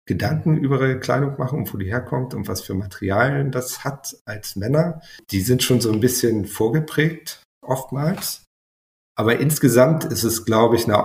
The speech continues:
Riesenaufgabe für die Szene an sich, Fair Fashion Szene, dort irgendwie für mehr Awareness zu sorgen und überhaupt das Thema, äh, in die breite Masse zu bringen. Auch immer noch.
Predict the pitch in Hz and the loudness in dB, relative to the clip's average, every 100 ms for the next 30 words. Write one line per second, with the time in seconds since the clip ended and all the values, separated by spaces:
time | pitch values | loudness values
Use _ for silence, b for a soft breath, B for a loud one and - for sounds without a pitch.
0 | 135 - - 127 127 107 107 - - 113 | 0 -8 2 2 4 2 0 -2 0 2
1 | 104 104 101 - 107 95 98 101 101 - | 4 0 -2 -2 0 0 2 2 0 -2
2 | - 113 120 104 98 101 117 - - - | 2 4 4 2 -2 0 0 -2 -6 -6
3 | 104 107 107 - 98 - 104 101 98 101 | -4 -4 -4 -4 -4 -4 -2 0 0 -2
4 | 101 101 95 101 107 - 95 95 - 98 | -6 -8 -6 -4 -4 -8 -12 -10 -8 -8
5 | - 101 101 104 98 104 120 131 - - | -8 -6 -4 -4 -4 0 2 2 0 -2
6 | 95 110 107 110 113 113 B B B _ | -2 2 2 2 -2 -6 B B B _
7 | 208 92 90 - - 107 95 107 - - | -6 -6 -6 -14 -16 -14 -10 -10 -6 -8
8 | - 110 110 107 104 - - - - _ | -6 -2 0 2 2 0 -10 -12 -18 _
9 | 101 98 95 95 - 92 95 - - 90 | -8 -8 -4 -6 -6 -6 -6 -6 -10 -12
10 | - 87 90 - _ - 98 - 98 90 | -8 -8 -8 -12 _ -2 -2 0 -2 -2
11 | 82 - | -4 -8